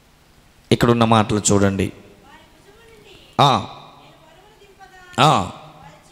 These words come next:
ఆ, ఆ.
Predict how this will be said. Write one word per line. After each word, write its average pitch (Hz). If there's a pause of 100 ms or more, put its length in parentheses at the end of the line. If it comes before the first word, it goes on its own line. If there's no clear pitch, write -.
(540)
ఆ, 123 (3000)
ఆ. 117